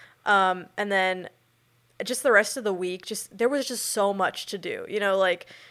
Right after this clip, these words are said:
when we would go to Six Flags, it'd be like, "Okay, well, I guess we'll do this and this and this," and, like, "Okay, well, we'll ride everything again 'cause we have time." And just seeing, like, we're not gonna be able to get everything done in one day was crazy to me. And, um,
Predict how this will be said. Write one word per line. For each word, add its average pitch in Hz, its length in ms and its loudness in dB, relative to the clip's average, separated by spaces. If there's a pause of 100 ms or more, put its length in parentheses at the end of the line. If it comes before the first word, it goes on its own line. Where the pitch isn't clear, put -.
(240)
when 240 240 0
we 277 80 -4
would 269 160 -4
go 233 100 6
to 220 60 -2
Six 220 260 -2
Flags, 180 540 0
it'd 202 100 -14
be 208 100 -6
like, 190 180 0
"Okay, 254 300 -2
well, 233 140 2
I 220 80 4
guess 220 260 -2
we'll 240 120 0
do 220 160 -6
this 202 280 2
and 190 140 -6
this 190 180 0
and 190 140 -8
this," 180 300 -2
and, 175 80 -12
like, 165 240 -8 (140)
"Okay, 196 200 -4
well, 190 160 -2
we'll 185 140 0
ride 180 320 2
everything 214 420 -2
again 180 560 -2
'cause 185 180 -14
we 180 100 -10
have 165 200 -4
time." 175 560 0 (460)
And 196 200 4
just 196 200 -4
seeing, 208 320 -2
like, 185 340 -2 (340)
we're 220 180 0
not 311 180 0
gonna 226 120 0
be 214 60 2
able 190 160 -2
to 185 60 -6
get 180 120 -4
everything 180 380 -6
done 180 260 -4
in 185 140 -8
one 185 160 -8
day - 320 -8 (140)
was 202 180 -10
crazy 196 600 -6
to 196 120 -14
me. 185 300 -8
And, 190 480 -4
um, 185 420 -4